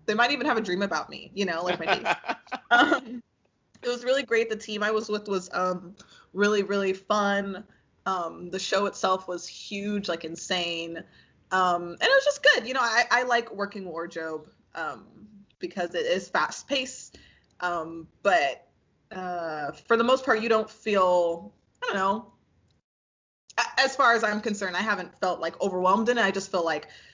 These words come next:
Speaker 1: I can, I can maneuver things. There, there was, the only thing I didn't really like <laughs> about the Kanye show was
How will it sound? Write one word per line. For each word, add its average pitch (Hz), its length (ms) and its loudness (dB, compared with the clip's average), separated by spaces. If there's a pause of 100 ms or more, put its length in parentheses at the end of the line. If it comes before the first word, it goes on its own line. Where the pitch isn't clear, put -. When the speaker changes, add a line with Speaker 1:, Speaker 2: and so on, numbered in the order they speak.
(360)
Speaker 1:
I 180 100 2
can, 180 320 0 (480)
I 190 80 2
can 196 200 4
maneuver 190 360 4
things. 165 320 -6
There, 233 240 4
there 214 220 -2
was, 233 300 -2
the 196 280 2
only 311 260 0
thing 254 180 -6
I 220 60 4
didn't 196 260 -4
really 175 160 2
like 160 220 -2
<laughs> - 20 -6
about 185 320 0
the 302 80 -6
Kanye 180 320 -4
show 156 180 -6
was 160 240 -8